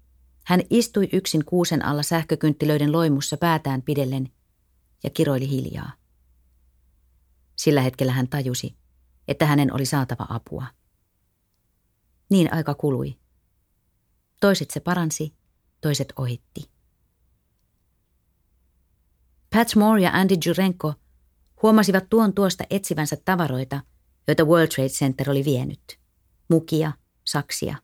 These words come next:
matkaradiota. Bonnie Gipfrid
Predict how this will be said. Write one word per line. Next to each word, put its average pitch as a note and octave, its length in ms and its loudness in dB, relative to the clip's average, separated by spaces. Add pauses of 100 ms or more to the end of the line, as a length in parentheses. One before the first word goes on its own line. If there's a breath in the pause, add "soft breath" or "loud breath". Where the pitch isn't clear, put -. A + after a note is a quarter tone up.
(560)
matkaradiota. C3 720 -2 (1800)
Bonnie F3 220 6
Gipfrid D#3 440 0